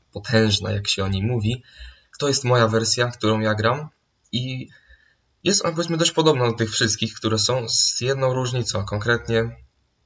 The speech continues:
jak możecie zauważyć, gram Geralta Igni. I wiem, że, y, możecie się w sumie trochę zdziwić, dlaczego akurat Geralt Igni jest w tej talii, ale ja naprawdę mogę powiedzieć, że moim zdaniem jest o tyle mocny, że kontruje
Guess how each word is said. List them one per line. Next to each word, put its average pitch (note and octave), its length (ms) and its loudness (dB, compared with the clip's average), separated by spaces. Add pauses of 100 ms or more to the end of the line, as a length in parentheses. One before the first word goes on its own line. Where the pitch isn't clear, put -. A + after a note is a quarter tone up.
(540)
jak G#2+ 180 0
możecie A2+ 320 4
zauważyć, G#2+ 640 4
gram G#2+ 420 2
Geralta G#2+ 400 2
Igni. G#2 480 0 (520)
I A2+ 80 -4
wiem, D#3 280 2
że, B2 380 0 (600)
y, A2+ 120 -4
możecie A#2+ 360 -2
się A#2 100 -2
w - 40 -6
sumie A2+ 160 -6
trochę A2+ 240 -6
zdziwić, G#2+ 400 -2
dlaczego G2+ 400 -2
akurat G2+ 280 0 (160)
Geralt G#2 380 0
Igni G#2 280 -2
jest G2 140 -2
w - 80 -16
tej G#2 120 -8
talii, A#2 360 -2 (380)
ale G#2 220 2
ja G#2+ 100 2
naprawdę A2 340 2
mogę G#2+ 320 0 (160)
powiedzieć, G#2+ 500 0
że G2+ 140 0
moim G#2 220 2
zdaniem G2+ 380 0
jest G2 160 -8 (880)
o - 80 -8
tyle A#2+ 420 2
mocny, A#2 640 -2
że A2 200 -2
kontruje A2 560 0